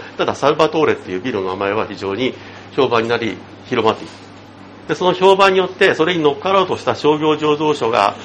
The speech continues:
同じようなビールを作り、オリジナルへの敬意として、最後にエーティーオーアール、ほとんどのドッペルボックの名前は、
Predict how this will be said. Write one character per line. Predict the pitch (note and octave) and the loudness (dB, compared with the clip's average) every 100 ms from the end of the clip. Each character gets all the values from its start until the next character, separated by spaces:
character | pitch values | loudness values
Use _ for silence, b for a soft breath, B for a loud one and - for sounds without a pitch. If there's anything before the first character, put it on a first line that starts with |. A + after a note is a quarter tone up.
| - | 2
同 | D3+ F3+ | 4 4
じ | F#3 | 4
よ | A3 | 4
う | F3 | 4
な | A2+ | 2
ビ | C3+ B2 | -2 -2
ー | |
ル | F#2+ | -4
を | - | -6
作 | - A#2+ | -8 -2
り、 | C3+ G2 B B | -2 -2 B B
オ | C3 | 0
リ | F3+ | 2
ジ | F3+ | 0
ナ | F#3+ | 0
ル | F#3+ | 0
へ | |
の | D#3 | -2
敬 | - D#3+ C#3+ A#2 | 0 2 4 2
意 | F#2 | -4
と | G2+ | -8
し | - | -2
て、 | G3+ F#3+ - - - - - - | 2 2 2 -10 -20 -20 -20 -2
最 | - F3 | 4 4
後 | B2 | 4
に | A#2 B2 G2+ - | 2 0 -2 -2
エ | D3 D3 | 0 0
ー | |
テ | D3+ | -2
ィ | C#3+ | -8
ー | - | -2
オ | C#3 C#3+ | 2 4
ー | |
ア | G#2+ | 4
ー | |
ル、 | D#2+ D#2+ - | 0 -12 -10
ほ | A3 | -4
と | A#3+ | 0
ん | A3 | 0
ど | C3 | 0
の | F#2 - G2+ | -2 -6 -4
ド | |
ッ | A#2+ - | -6 -2
ペ | B2+ | -4
ル | B2+ | -2
ボ | C3 | -4
ッ | C3 | -6
ク | F#2 | -6
の | |
名 | F#2+ | -4
前 | F#2+ G2 | -2 0
は、 | A2 A#2+ - | 4 2 2